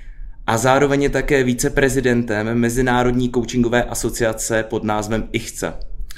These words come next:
Kromě toho, že se věnuje vzdělávání lidí v oblasti mindsetu a zdravého životního stylu,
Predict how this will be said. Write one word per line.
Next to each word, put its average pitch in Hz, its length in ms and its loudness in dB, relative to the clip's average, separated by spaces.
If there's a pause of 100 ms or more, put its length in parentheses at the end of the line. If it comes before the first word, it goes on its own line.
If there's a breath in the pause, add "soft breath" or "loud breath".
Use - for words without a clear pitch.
(520 loud breath)
Kromě 123 260 4
toho, 151 140 2
že 139 100 0
se 147 140 -2
věnuje 143 320 4
vzdělávání 113 840 2
lidí 117 240 -4
v 117 80 -10
oblasti 113 360 -2
mindsetu 120 560 0
a 123 80 0
zdravého 110 420 -2
životního 120 400 -2
stylu, 87 460 -4